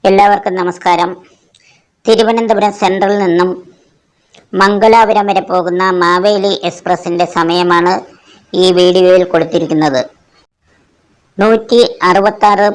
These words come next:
പൂജ്യം നാല് നമ്പറിലുള്ള ഈ ട്രെയിൻ എല്ലാ ദിവസവും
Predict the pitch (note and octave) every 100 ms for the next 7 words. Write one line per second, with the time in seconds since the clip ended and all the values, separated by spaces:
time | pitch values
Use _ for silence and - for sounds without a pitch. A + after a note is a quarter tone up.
0 | G#3 F#3 F#3+ F3+ G3+ F#3 F3 F3 F#3+ G3
1 | - D#3+ E3+ F3 F3+ F3+ E3+ E3 F3+ -
2 | - E3 F3+ E3+ D#3+ F3+ D#3 - _ _
3 | _ _ _ _ _ _ _ _ _ _
4 | - F3 G3 G#3 G3+ G3+ F#3 F#3+ F#3+